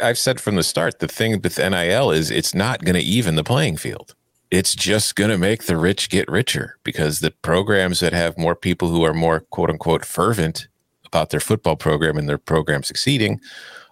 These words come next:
are going to be willing to do things that others aren't. And whether that's Iowa State or any other program, I don't think it's as much about who has the money as it is the culture and the concern about it. Like,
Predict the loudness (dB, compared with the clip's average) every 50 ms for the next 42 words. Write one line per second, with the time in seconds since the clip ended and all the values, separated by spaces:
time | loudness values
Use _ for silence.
0 | _ -4 -4 -4 0 0 2 2 2 2 2 0 0 2 2 2 4 4 2 0
1 | 0 0 0 0 0 0 0 0 0 0 0 0 -2 -4 -6 _ _ -12 -6 -2
2 | -2 -2 -2 -2 -4 -4 -2 -2 0 0 -2 -2 -6 -6 -2 0 0 0 2 0
3 | 0 -2 0 -2 0 0 0 0 0 0 -2 0 0 0 0 0 -2 -2 0 0
4 | 2 2 2 2 2 2 0 0 -2 0 -2 0 0 0 -2 0 0 0 -2 0
5 | 0 -2 0 0 0 0 0 -2 -2 0 2 2 2 2 0 -2 -6 -4 -4 -4
6 | -4 -4 -4 -4 0 2 2 2 2 0 -2 -6 -8 -8 -10 _ _ _ _ _
7 | _ _ _ _ _ _ _ -10 -2 2 4 4 4 2 0 0 0 2 2 2
8 | 2 0 -2 -2 -2 0 2 2 2 2 2 2 2 0 -2 _ _ -20 -20 -20
9 | -20 -20 _ _ _ -2 0 0 2 2 2 2 2 2 2 0 -2 0 0 0
10 | 0 0 0 2 2 2 2 0 0 2 2 2 2 2 0 0 0 0 0 -2
11 | -2 -4 -2 -2 0 0 2 2 2 0 0 0 0 -2 0 0 -2 -6 -8 _
12 | -4 0 0 0 -2 -4 -10 -16 -16